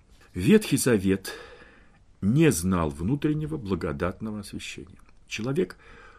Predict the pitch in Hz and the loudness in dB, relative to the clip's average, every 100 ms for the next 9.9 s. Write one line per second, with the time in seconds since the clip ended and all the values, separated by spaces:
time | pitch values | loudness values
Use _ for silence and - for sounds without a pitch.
0 | - - 143 127 175 120 - 92 95 104 | -4 4 4 8 10 8 4 0 0 2
1 | 92 - 92 - 92 - 90 - 82 80 | 0 -2 -8 -8 -8 -6 -6 -6 -6 -6
2 | 78 82 101 123 - _ _ - - 95 | -4 -2 0 -2 -6 _ _ -20 -8 -4
3 | 95 104 - 85 - 120 143 139 143 87 | -2 -2 -4 -8 -6 -4 -2 -2 -4 -4
4 | 117 139 - 131 131 - _ 127 127 127 | -4 -4 -4 -4 -4 -6 _ -2 2 4
5 | 185 123 113 131 143 _ _ - - _ | 4 4 -2 -4 -10 _ _ -20 -20 _
6 | _ _ - 85 95 85 80 - - _ | _ _ -14 -10 -8 -10 -12 -16 -20 _
7 | _ _ _ _ 98 - 107 101 104 - | _ _ _ _ -12 -10 -8 -6 -6 -6
8 | - 90 - 95 80 82 76 71 - 73 | -10 -12 -10 -10 -8 -8 -8 -10 -8 -6
9 | 143 - - - - 123 135 - | -6 -8 -14 -20 -6 -4 -2 -4